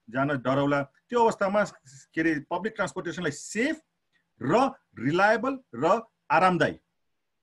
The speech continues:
बनाउनु पर्यो अथवा यदि एउटा, एउटा attractive option बनाउनु पर्ने हुन्छ। त्यो attractive बनाउने क्रममा पनि electric भेहिकलले definitely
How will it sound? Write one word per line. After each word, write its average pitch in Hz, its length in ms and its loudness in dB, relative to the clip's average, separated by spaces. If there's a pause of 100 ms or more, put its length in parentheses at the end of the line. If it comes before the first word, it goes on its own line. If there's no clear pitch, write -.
(200)
बनाउनु 160 320 0
पर्यो 165 240 -4
अथवा 180 160 -4
यदि 170 160 -6
एउटा, 180 180 -2
एउटा 175 260 -2 (400)
attractive 214 540 -2
option 165 340 -2
बनाउनु 139 260 2
पर्ने 131 220 0
हुन्छ। 113 200 -2
त्यो - 440 -8
attractive 226 440 -2
बनाउने 165 300 -2
क्रममा 160 380 -2
पनि 185 240 -6
electric 147 380 -4
भेहिकलले 117 340 -2
definitely 120 500 -4